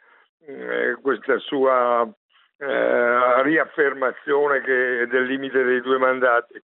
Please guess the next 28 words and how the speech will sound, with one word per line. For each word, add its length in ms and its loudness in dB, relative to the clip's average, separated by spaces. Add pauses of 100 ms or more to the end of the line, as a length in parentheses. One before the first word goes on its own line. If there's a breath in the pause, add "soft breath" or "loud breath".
(300 loud breath)
Sarà 220 0
complicato 800 -2
anche 400 -2
e 40 -10
soprattutto 720 -4
per 280 0
Conte, 580 -4 (460 loud breath)
il 180 -4
quale, 880 0
eh, 40 -6
come 260 0
dire, 400 0
si 100 -4
presenta, 800 0 (520 soft breath)
mm, 400 -10
a, 760 0
a 60 2
gestire 600 0
una 340 -2
faccenda 520 0
del 160 0
genere, 520 0 (380 loud breath)
um, 960 -8
e 340 -2
a 80 4
prendere 480 -2
per 240 -2
mano 500 -2